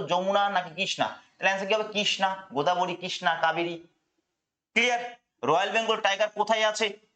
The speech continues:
নদী উচ্চ গতির মূল কাজ কি? তাই তো?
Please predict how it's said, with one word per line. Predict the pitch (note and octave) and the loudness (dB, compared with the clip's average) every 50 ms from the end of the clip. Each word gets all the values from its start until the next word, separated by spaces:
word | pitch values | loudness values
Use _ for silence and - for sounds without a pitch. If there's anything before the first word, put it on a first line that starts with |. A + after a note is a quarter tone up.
| _ - | _ -2
নদী | C#3 F3 F3+ G#3+ | 0 2 2 2
উচ্চ | G#3+ G#3 G#3 G#3+ - - G3 | 2 0 -2 -2 0 0 2
গতির | G3 G#3+ - A3+ G3 | 2 2 2 2 0
মূল | F3+ F3+ F#3+ A3 A#3 A3 - - - _ | 2 2 2 2 2 0 -2 -6 -4 _
কাজ | - G3 G3+ G3+ - - | 2 2 2 2 -2 -6
কি? | - A3 G#3+ G#3 G#3+ - _ _ _ _ _ | -4 -2 -4 -4 -4 -10 _ _ _ _ _
তাই | - G#3+ A#3 | 2 2 4
তো? | C#4+ C4+ G#3+ - - - - | 4 2 2 0 -2 -8 -12